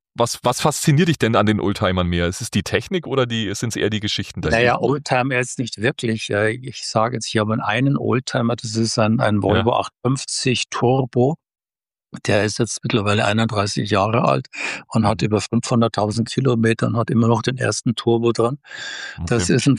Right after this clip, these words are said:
Speaker 2: Fahrzeug, äh, der hat uns schon, äh, da und dorthin gefahren, des Öfteren nach Südfrankreich oder nach Schweden, in die Normandie und so weiter. Und mit denen habe ich auch teilweise die Kollektion ausgeliefert.
Speaker 1: Mhm.
Speaker 2: An mein Fun-Fahrzeug, äh, kommt aus,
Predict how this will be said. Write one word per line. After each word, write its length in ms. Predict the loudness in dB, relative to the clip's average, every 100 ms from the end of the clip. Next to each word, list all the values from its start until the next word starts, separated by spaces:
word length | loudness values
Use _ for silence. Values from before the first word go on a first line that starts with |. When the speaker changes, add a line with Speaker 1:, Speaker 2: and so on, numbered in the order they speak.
| 2
Speaker 2:
Fahrzeug, 480 | 0 0 0 -2 -2 -2
äh, 360 | 2 2 2
der 300 | 0 2 2
hat 200 | 0 _
uns 240 | -4 -4 -4
schon, 480 | -2 0 4 4 4
äh, 340 | 2 2 0
da 140 | 2 2
und 240 | 2 2
dorthin 340 | 0 0 -2 0
gefahren, 500 | -2 2 2 2 -2
des 160 | -4
Öfteren 400 | -4 -4 0 2
nach 140 | 2 2
Südfrankreich 840 | 0 -2 0 0 0 0 -2 0
oder 160 | -2
nach 200 | 0 0
Schweden, 380 | -2 0 2 2
in 120 | -2 -2
die 80 |
Normandie 640 | 0 2 2 2 -2 -8 -8
und 180 | -6 -2
so 140 | -2
weiter. 360 | -2 -4 -4 -6 -12 -20 0
Und 100 | 2
mit 180 | 2 2
denen 200 | 2 4
habe 160 | 2
ich 100 | 2
auch 140 | 0 -2
teilweise 680 | -2 0 2 0 0 -2 -4 -16 -18 -12 -6
die 80 |
Kollektion 680 | -2 0 0 -2 -2 0 0
ausgeliefert. 800 | -2 -8 -6 -8 -8 -8 -10 -10 _ _ _ _ _ -8
Speaker 1:
Mhm. 380 | -4 -4 -6 -10 -4
Speaker 2:
An 100 | 0
mein 180 | 2 2
Fun-Fahrzeug, 1120 | 0 0 0 0 0 0 0 0 0 -2 -2
äh, 240 | 0 0 -2
kommt 300 | 0 0 2
aus, 380 | 0 0 -6